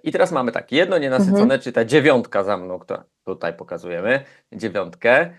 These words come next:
Speaker 2: Mhm.
Speaker 1: omega dziewięć to są kwasy jedno nienasycone. Znacie je na pewno, bo każdy próbował na przykład oliwy z oliwek, e, awokado, no i orzechy, ziarna,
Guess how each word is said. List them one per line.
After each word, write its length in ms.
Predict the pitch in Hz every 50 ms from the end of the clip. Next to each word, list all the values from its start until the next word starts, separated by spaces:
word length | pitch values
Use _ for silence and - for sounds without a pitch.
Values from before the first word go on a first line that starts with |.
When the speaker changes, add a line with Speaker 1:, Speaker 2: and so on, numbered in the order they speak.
| _ _ -
Speaker 2:
Mhm. 380 | - - 196 180 196 196 240
Speaker 1:
omega 340 | - 131 156 175 165 147 110
dziewięć 540 | 101 135 170 180 156 147 143 151 170 170 -
to 120 | - 175
są 260 | 165 - 165 151 135 120
kwasy 640 | - - - 143 139 143 139 139 - 139 127 120
jedno 320 | 110 113 127 131 127 123 117
nienasycone. 880 | 117 113 113 113 110 - 123 110 - - 117 110 101 95 87 80 - - - - -
Znacie 500 | 127 131 151 156 156 156 151 - - 131
je 160 | 131 123 117
na 160 | 107 95 90
pewno, 380 | 87 - 135 139 135 131 123 113
bo 260 | 101 101 101 98 - - - - _ _
każdy 640 | - 117 117 117 110 107 107 - 120 113 113 113 113
próbował 500 | 107 - 110 101 95 101 98 104 101 98
na 120 | 98 95 92
przykład 400 | - - - - - 101 - -
oliwy 340 | 98 101 107 104 113 113
z 60 | 113 127
oliwek, 880 | 127 131 135 139 139 131 117 - 117 117 113 113 110 110 107 107 -
e, 420 | 110 104 98 98 95 95 92 95 -
awokado, 1120 | 107 107 95 113 117 - - 139 135 131 123 123 117 104 - 117 110 107 107 101 - -
no 180 | - 143 156 156
i 380 | 151 143 131 120 117 110 - -
orzechy, 840 | 120 117 110 117 127 127 131 123 - 123 117 113 110 107 104 101 101
ziarna, 720 | 98 120 127 117 120 120 107 110 117 117 113 113 113 -